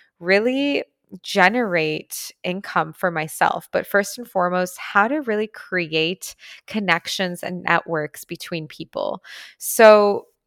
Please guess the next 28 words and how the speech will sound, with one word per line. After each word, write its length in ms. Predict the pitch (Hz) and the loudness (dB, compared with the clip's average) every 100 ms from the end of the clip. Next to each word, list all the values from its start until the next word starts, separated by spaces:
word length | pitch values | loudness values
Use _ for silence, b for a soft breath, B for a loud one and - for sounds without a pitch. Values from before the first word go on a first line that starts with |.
| _ - | _ 0
let's 400 | 202 240 - - - | 4 4 2 -14 -12
rewind 520 | 226 247 185 170 170 | -4 -2 2 2 2
a 60 | 170 | -2
little 200 | 156 147 | -4 -4
bit. 220 | 151 151 | -2 -2
Before 360 | 175 - 208 202 | -4 -2 4 6
I 100 | 240 | 6
even 220 | 247 240 | 4 -2
started 460 | 233 196 175 180 180 | -4 0 2 0 0
my 400 | 175 160 156 160 - | -4 -2 -2 -2 -2
online 360 | 160 160 160 | -2 -2 -4
business, 480 | 156 151 156 156 - | -4 -6 -6 -8 -10
before 320 | 165 - 156 | -12 -4 -2
the 80 | 156 | -2
pandemic 560 | - 165 156 147 151 - | -6 -6 -4 -4 -4 -6
hit, 380 | - 165 147 - B B B - | -4 -2 -2 -4 B B B 2
I 380 | 175 175 180 185 | 8 8 8 6
was 400 | 175 175 170 - | 4 4 2 -6
using 460 | 180 180 226 294 277 | -6 -4 -2 -2 -2
social 340 | 226 208 190 | -4 -4 -6
media 600 | 175 165 156 156 156 151 - | -6 -4 0 2 2 0 -2
in 140 | 175 | -2
a 60 | 175 | -2
way 320 | 165 165 165 | 0 0 0
to 280 | - - 175 | -6 -8 -8
really 640 | 160 170 185 220 240 233 262 _ _ - _ _ - - _ | -4 -2 0 0 0 -2 -6 _ _ -20 _ _ -16 -16 _
be 420 | 220 233 247 247 - | 0 2 2 0 -2
expressive, 1000 | 202 - - 170 170 - 170 165 165 - | -6 -6 0 0 0 0 0 0 -4 -8